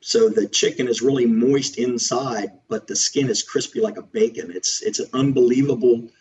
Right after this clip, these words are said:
texture, but you can only get it by having heat being shedded straight down on top of it and keeping it out of the gr-, uh, your, the grease and, you know, flame ups and stuff.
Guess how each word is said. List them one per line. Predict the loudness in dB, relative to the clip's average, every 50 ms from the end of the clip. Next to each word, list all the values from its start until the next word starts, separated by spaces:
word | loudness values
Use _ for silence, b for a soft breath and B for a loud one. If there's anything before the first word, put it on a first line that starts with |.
| b b b b b b -10
texture, | -4 -4 -2 -2 -4 -4 -6 -6 -6
but | -4 -6 -6
you | -6 -8
can | -6 -6
only | -4 -2 0 0 0 0
get | 0 0 0 0 2
it | 0 -2 -4 -8 _ _ _ _ _ _ -20 -20 _ -10
by | -8 -8
having | -6 -2 -2 -2 -2 -2 -6
heat | -8 -6 -6 -6 -6 -6 -8 -8
being | -8 -6 -4 -4
shedded | -4 -2 -2 -2 0 0 0 0 0 0
straight | 0 0 0 0 -2 0 0 0 0 -2
down | -4 -6
on | -8 -10
top | -10 -12 -12 -12 -10 -10
of | -12 -12 -12
it | -14 -18 _ b b b b b b b b b b -14 -8
and | -4 -2 0 0 -2 -2 -2
keeping | -2 -2 -2 0 0 0
it | 2 2
out | 2 2 2 0
of | 0 -2
the | -4
gr-, | -6 -4 0 2 2 2 2
uh, | 0
your, | 0 0 -2 -6 -8 -10 -10 -12 -16 -12 -8 -6
the | -4
grease | -2 -2 -2 0 0 0 0 0 0 0
and, | 0 0 0 0 -2 -2 -6
you | -10 -10
know, | -8 -8 -10 -12 -14 _ _ _ _ _ -2
flame | 0 0 2 2 2
ups | 2 0 -2 -2
and | -2 -4
stuff. | -2 -2 -2 -4 -4